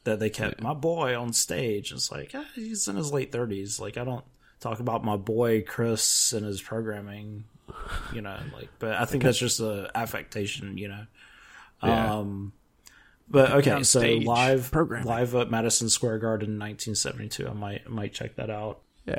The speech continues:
Speaker 2: it's good.
Speaker 1: Any, anything else, Chris?
Speaker 2: No, I think that's it. Uh, I'm glad you watched it. I know you would have had to watch it anyway for the, um,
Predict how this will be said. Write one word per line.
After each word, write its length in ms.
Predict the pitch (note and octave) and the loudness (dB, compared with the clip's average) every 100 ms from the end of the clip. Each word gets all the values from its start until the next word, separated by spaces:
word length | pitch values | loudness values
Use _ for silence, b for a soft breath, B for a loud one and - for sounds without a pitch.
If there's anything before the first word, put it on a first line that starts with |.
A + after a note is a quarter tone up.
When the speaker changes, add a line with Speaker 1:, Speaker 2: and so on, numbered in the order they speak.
| - | -6
Speaker 2:
it's 140 | - - | -14 -10
good. 140 | - - - _ _ - | -10 -10 -20 _ _ -2
Speaker 1:
Any, 380 | B2 C#3 C#3+ C#3 | 4 6 6 4
anything 340 | B2+ C#3 D3 C#3 | 2 4 2 2
else, 280 | G#2+ - | 2 0
Chris? 640 | - G#2 E2+ - - - - B B B _ _ - | -2 -6 -4 -4 -4 -6 -12 B B B _ _ -2
Speaker 2:
No, 300 | A#2+ F#3 F3+ | 2 4 6
I 60 | C#3 | 6
think 200 | - - | 6 6
that's 220 | D#3 - | 6 10
it. 280 | G3+ E3+ - | 10 8 6
Uh, 1400 | - - - - A2+ A#2 A#2 A#2 A#2 A#2 A#2 A2+ A2+ G#2 D#2+ B B B - | 2 2 0 2 4 4 6 6 6 6 6 6 4 2 -2 B B B -6
I'm 160 | A2 A2 | -2 6
glad 640 | B2 C3+ C3+ C3 B2+ - - | 8 10 10 8 6 2 -4
you 160 | A2+ A2+ | 2 6
watched 320 | G#2+ G2+ - | 6 4 4
it. 140 | G#2 - | 2 4
I 80 | G#2+ | 2
know 80 | G#2+ | 4
you 120 | G#2 | 6
would 80 | G2+ | 6
have 80 | F#2+ | 4
had 140 | G2 | 4
to 60 | G2 | 4
watch 240 | F#2+ - | 2 2
it 60 | G2+ | 0
anyway 400 | F#2 G#2 G2 F#2+ | 0 -2 -4 -4
for 260 | - G#2 D#2+ | -4 -4 -4
the, 280 | G#2 - G1+ | -4 -4 -6
um, 640 | G1+ G1+ G1+ G1+ G1+ - | -8 -8 -10 -8 -10 -12